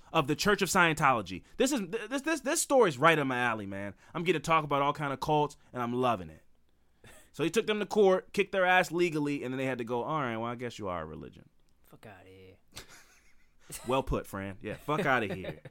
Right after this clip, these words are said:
Speaker 2: <laughs>
Speaker 1: uh, so-, Shoko Asahara. After this, the, the monastic order was established, and many of the lower-level followers decided to join.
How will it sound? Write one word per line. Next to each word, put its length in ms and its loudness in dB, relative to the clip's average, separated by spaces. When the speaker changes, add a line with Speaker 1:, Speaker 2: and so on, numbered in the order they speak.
Speaker 2:
<laughs> 200 -20
Speaker 1:
uh, 200 -8
so-, 240 -8
Shoko 480 -6
Asahara. 640 -10
After 320 0
this, 460 2
the, 320 -2
the 140 0
monastic 580 0
order 260 2
was 220 0
established, 640 -2
and 180 -4
many 240 2
of 120 0
the 80 0
lower-level 560 2
followers 480 2
decided 400 0
to 80 -16
join. 420 -6